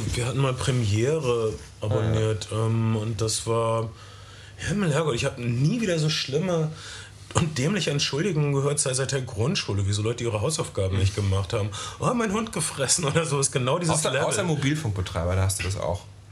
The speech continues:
Speaker 1: Ja, irgendwie unsere Gesellschaft, ich glaub, alle, wahrscheinlich ist das irgend so ein geheimer B W L-Studiengang, so wie ver-, wie hält man Kunden hin? Irgendwie, wie, wie f-,
Speaker 2: Ich sag,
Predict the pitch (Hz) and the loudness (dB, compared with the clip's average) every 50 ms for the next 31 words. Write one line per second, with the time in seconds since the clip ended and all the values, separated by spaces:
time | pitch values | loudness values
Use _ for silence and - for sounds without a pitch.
0 | - - - - - - 110 113 120 123 123 120 107 98 95 - - - - - | -16 -8 -8 -6 -2 0 0 2 2 2 0 0 -2 -4 -6 -8 -10 -10 -12 -12
1 | - - - - - - - - 120 131 131 123 - 127 127 120 120 120 101 - | -12 -16 -18 -18 -18 -16 -10 -6 -4 -4 -2 -2 -2 -2 -2 -2 -2 -2 -4 -6
2 | - - - 135 135 135 139 127 143 131 120 120 117 127 180 - 185 160 - - | -10 -8 -4 -2 -2 0 0 0 0 0 0 -2 -2 -2 -2 -2 -2 -4 -4 -4
3 | - - - 156 156 156 156 - - - 147 202 233 220 208 202 175 - - - | -4 0 0 0 0 -2 -4 -4 -2 -2 0 0 0 0 0 -2 -4 -6 -10 -12
4 | - - - - - - 165 160 156 156 147 - 220 - - 156 175 156 - 160 | -12 -12 -8 -4 -2 0 0 0 0 0 0 2 2 2 2 2 0 0 0 0
5 | 147 131 135 117 - 131 180 214 202 185 160 127 139 127 - 135 - 95 104 175 | 0 0 0 0 0 0 0 2 2 0 0 0 -2 0 0 -2 0 0 0 0
6 | 185 - - - 190 190 190 190 190 190 185 185 180 185 202 196 - 190 156 127 | 0 -2 -4 -4 -4 -4 -4 -2 -2 -2 0 0 0 0 0 -2 -2 -2 -2 -2
7 | 147 147 151 147 139 - - - - - - 135 - 92 98 117 135 143 165 156 | 0 -2 -2 -2 -2 -4 -6 -6 -6 -4 -4 -4 -2 -2 -2 0 2 2 2 2
8 | 131 127 117 101 - - - - 139 170 196 196 190 180 156 - - 220 226 226 | 0 -2 -2 -2 -6 -2 0 2 2 2 0 0 -2 -2 -4 -6 -8 -8 -8 -8
9 | 247 - - - - - - - - - - 131 147 151 160 156 151 139 127 117 | -10 -12 -14 -12 -12 -12 -12 -14 -10 -4 -2 0 0 2 2 0 0 0 -2 -6
10 | 107 117 123 143 143 143 143 135 127 117 - - - - - - - - - - | -4 -2 -2 -2 0 -2 -2 -2 -4 -6 -8 -10 -12 -14 -14 -16 -16 -16 -16 -12
11 | - - - 143 160 156 - - - - - 113 120 98 90 113 90 92 - - | -8 -6 -2 -2 0 -2 -2 -4 -6 -8 -10 -10 -10 -10 -10 -10 -8 -8 -4 -2
12 | 147 165 - - 233 185 156 | -2 -2 0 0 0 0 0